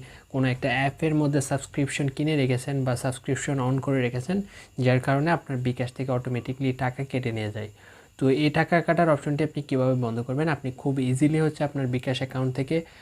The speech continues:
টাকা কাটার অপশনটি বন্ধ করতে পারবেন। তো এর জন্য প্রথমে আপনি বিকাশ অ্যাপ্লিকেশনটা ওপেন করে নেবেন। ওপেন করার পর then হচ্ছে আপনার ফোন নাম্বার এবং পাসওয়ার্ড দিয়ে আপনার বিকাশ অ্যাপ্লিকেশনটা log in করে নেবেন। তো এখন আমি এখান থেকে আমার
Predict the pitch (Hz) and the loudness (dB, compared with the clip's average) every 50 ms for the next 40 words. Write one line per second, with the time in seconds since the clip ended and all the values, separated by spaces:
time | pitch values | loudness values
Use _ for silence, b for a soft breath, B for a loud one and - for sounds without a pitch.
0 | B B _ - 135 127 143 135 127 139 139 139 139 131 117 113 - 135 123 127 | B B _ -2 0 2 2 0 2 0 0 2 2 2 2 0 -2 -4 -2 0
1 | 127 123 127 127 139 139 127 127 123 117 - - 123 120 117 120 127 151 185 180 | 0 0 2 2 2 2 0 -2 -4 -6 -6 -4 -4 -2 -2 0 0 0 0 -2
2 | B B B B B B B _ - 147 135 135 135 135 170 175 185 180 180 175 | B B B B B B B _ -4 -2 0 0 2 4 6 6 6 4 4 2
3 | 165 165 175 180 175 170 - - 156 139 131 127 127 143 127 127 131 127 - 139 | 2 2 2 2 2 2 0 -2 -2 0 0 0 2 0 0 0 -2 -2 -2 -2
4 | 131 120 - - 131 127 127 123 120 120 - 131 123 123 - 117 113 113 110 113 | -2 -2 -2 -4 -4 -2 -2 -2 -2 -2 -2 -4 -4 -2 -4 -4 -4 -4 -4 -4
5 | 139 175 208 202 B B B B B B B - 139 131 - 165 165 160 - 165 | -2 -4 -4 -4 B B B B B B B -4 -2 2 4 2 2 4 4 2
6 | 165 165 160 - 175 170 165 147 131 113 110 117 120 117 - 131 123 120 - 131 | 2 2 0 0 0 0 0 0 -2 -2 -2 -2 -2 -2 -2 -2 -4 -2 -2 0
7 | 123 123 123 123 123 127 B B B B - - 131 127 131 135 147 151 160 156 | 0 2 2 0 0 -4 B B B B -4 0 2 4 4 4 4 4 4 4
8 | 139 135 127 123 127 - 127 127 - - 147 143 143 151 151 156 160 156 143 135 | 2 2 0 0 0 -2 -4 -4 -2 -2 -2 -2 0 2 2 2 2 0 -2 -2
9 | - 131 123 117 120 127 127 - 156 151 - 147 135 - 143 139 131 - 143 139 | -2 -4 -4 -2 -2 -2 -2 -2 -2 -2 -2 -6 -6 -2 -2 -2 -2 -2 -4 -4
10 | 139 156 156 143 123 117 117 113 113 113 - 147 156 165 139 120 110 110 107 107 | -2 -2 0 2 2 2 2 0 -2 -2 0 0 2 2 2 2 0 -2 -6 -6
11 | - 139 151 147 - 165 170 160 160 160 160 147 - 143 131 135 135 - 139 131 | -4 -4 -4 -2 -2 -2 0 0 0 0 -2 -2 -2 -2 -2 -2 -2 -2 0 0
12 | 131 131 | 2 2